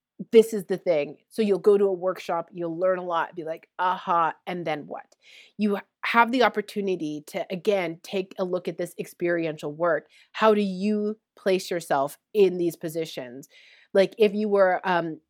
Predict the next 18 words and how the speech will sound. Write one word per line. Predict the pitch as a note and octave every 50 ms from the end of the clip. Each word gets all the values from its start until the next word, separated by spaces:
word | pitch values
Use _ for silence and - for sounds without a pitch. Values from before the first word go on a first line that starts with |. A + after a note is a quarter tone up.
| _
an | G3 G3+ G3
Indigenous | F#3 F3+ E3 F#3 E3+ F3 F#3 F3+ F3+ E3+ - -
man | F3 E3+ E3 E3 D#3+ E3
that's, | D#3+ D#3+ D3 - - - - - _ _ _ _ _ _
uh, | F#3+ F3 D#3+ D#3 D#3 D3+ D3+ D3+ D3+ E3+ - - _ _ _ _ _ _ _ _ _ _ _ _ _ - _
that's | G3+ F#3 F3 F3 -
disabled, | - F#3 E3+ - F#3 F3 E3+ E3 C#3+ C3+ C3+ C3+ - - _ _ _
how | - G3 G3+ G#3+
would | A3 G#3+ G3+ E3
you | F3+ G3 F3+
be | - _ F#3+ F#3 F3 E3+ D#3+ D#3 - _ _ _ -
perceived | - G3 E3+ - - G3 F#3+ E3+ D#3 D#3 -
in | - F3+
the | F3 E3
same | - - - F#3 F3+ F3
situation | D#3+ - F3 D#3+ - F3 D#3+ D#3+ D#3+ D#3 - D#3+ D#3 D3+ - _ _ -
at | E3 D#3 - -
work | F3 E3 D3+ C#3+ D3+ - - -